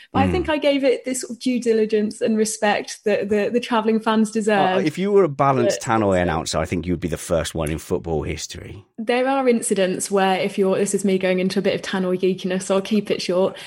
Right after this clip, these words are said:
Speaker 1: Um, there is, um, you can be in, like, neutral ground. So if it's like, you know, in the Euros, the announcer there would have to be, like, a neutral announcer and
Speaker 2: Mm.
Speaker 1: can't, even if they're playing, you know, even if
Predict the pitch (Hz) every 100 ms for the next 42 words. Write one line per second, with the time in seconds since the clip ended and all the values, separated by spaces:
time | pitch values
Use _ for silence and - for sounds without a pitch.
0 | - - 196 202 202 202 202 196 196 196
1 | 196 196 196 202 202 202 202 208 208 202
2 | 202 196 190 190 185 185 202 208 208 -
3 | 196 196 185 180 196 196 190 190 185 190
4 | 180 - - 180 180 180 - _ _ _
5 | 190 185 190 196 196 196 190 175 185 208
6 | 196 - 202 190 180 139 185 185 180 180
7 | 185 175 - 185 180 175 170 190 190 196
8 | 185 180 190 208 - - 180 180 180 185
9 | 113 196 180 185 220 196 196 185 185 190
10 | 185 180 185 175 180 180